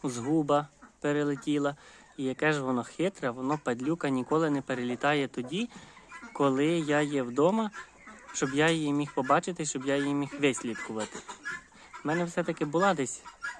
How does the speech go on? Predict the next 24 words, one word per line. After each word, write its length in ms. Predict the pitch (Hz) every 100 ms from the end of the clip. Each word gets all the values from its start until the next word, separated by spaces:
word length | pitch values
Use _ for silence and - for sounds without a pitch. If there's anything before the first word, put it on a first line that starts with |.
| -
закрадена 680 | 123 139 143 135 131 131 131
надія 560 | 131 131 139 123 120 - - - - - 139
і 80 |
думка 420 | 131 143 139 131 127
про 160 | 131
те, 160 | 131 123
що 140 | 135
вона 180 | 131 131
все-таки 540 | 120 131 127 - 131
десь 300 | 127 135 -
є, 100 | 131
десь 240 | 120 127 -
сидить. 360 | 143 180 247 - - - - - -
Бо 220 | 131 143
одного 400 | 156 151 151 143
разу 260 | 151 135 131
вийшов 340 | 143 131 135
я 100 | 131
на 120 | 131
дорогу 380 | 131 143 196 180
і 80 | 143
дивлюся, 480 | 131 143 170 - 151 277 - - -
індичий 400 | 135 147 151 139
послід. 500 | 143 131 175 220